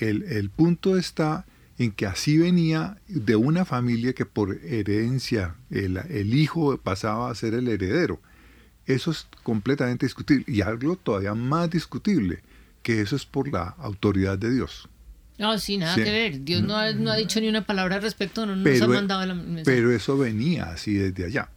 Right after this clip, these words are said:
Speaker 2: Ujú.
Speaker 1: Es muy distinto, eh, estos sistemas donde se diferencia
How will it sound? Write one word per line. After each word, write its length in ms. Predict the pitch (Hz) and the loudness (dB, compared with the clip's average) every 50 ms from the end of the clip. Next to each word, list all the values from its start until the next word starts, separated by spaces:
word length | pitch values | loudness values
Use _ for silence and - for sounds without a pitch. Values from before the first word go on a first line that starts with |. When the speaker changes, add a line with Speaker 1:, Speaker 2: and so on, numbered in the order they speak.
| - - | -10 -4
Speaker 2:
Ujú. 300 | 185 180 160 156 170 160 - - - - - - - | -2 0 0 0 -2 -4 -6 -10 -16 -20 -18 -6 0
Speaker 1:
Es 220 | 135 139 139 - | 0 0 2 4
muy 220 | 180 185 208 214 185 | 6 6 6 6 4
distinto, 760 | 190 190 170 - - - 165 147 127 - - 143 135 190 165 - _ - - - - - - - | 2 0 -2 -2 -2 -2 0 0 -2 -4 -4 -4 -4 -4 -6 -12 _ -20 -20 -20 -20 -20 -10 -4
eh, 280 | 151 127 104 104 - 147 | 0 2 2 2 0 -2
estos 260 | 110 101 - 165 151 | -6 -2 -2 -2 0
sistemas 640 | - - 113 - - - 123 117 120 123 127 131 123 | 0 0 -2 -2 0 0 2 2 2 0 -2 -2 -2
donde 460 | 123 110 101 92 95 92 - 190 - | 0 0 0 0 0 -2 -4 -6 -8
se 120 | - - 107 | -4 -2 -2
diferencia 840 | 101 98 95 - 101 98 104 104 101 101 98 - 120 120 123 131 | 0 0 -2 -2 -2 -2 0 0 0 -2 -2 0 0 0 -2 -2